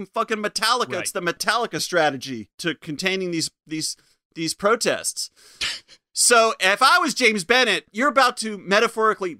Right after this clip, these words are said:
Speaker 1: blow up a bomb on the op-ed page of your newspaper. Don't you ha-, want to read that before it explodes?
Speaker 2: That's the other reason why he deserves to be fired, is that he didn't anticipate that this would happen.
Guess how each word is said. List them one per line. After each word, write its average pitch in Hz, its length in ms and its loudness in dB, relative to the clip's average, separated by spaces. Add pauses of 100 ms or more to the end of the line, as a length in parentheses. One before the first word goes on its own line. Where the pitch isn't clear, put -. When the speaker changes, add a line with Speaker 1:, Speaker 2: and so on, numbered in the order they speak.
Speaker 1:
blow 190 340 4
up 208 140 2
a 180 80 -2
bomb 127 680 2 (120)
on 165 180 2
the 170 120 -2
op-ed 180 400 4
page 180 280 -2
of 147 80 -8
your 147 100 -4
newspaper. 220 640 -2 (240)
Don't 285 280 2
you 381 200 4
ha-, 240 160 0
want 240 200 0
to 185 340 -8
read 175 420 -8
that 240 320 2
before 185 340 -2
it 180 60 -2
explodes? 202 720 0 (320)
Speaker 2:
That's 226 240 -2
the 262 140 6
other 208 160 8
reason 160 300 4
why 147 220 8
he 156 120 2
deserves 143 600 4
to 165 140 2
be 147 200 4
fired, 143 640 4
is 170 220 2
that 165 220 0 (200)
he - 240 -8
didn't 196 540 0 (260)
anticipate 160 920 0
that 135 180 -8
this - 240 -2
would 147 140 -4
happen. 147 440 -12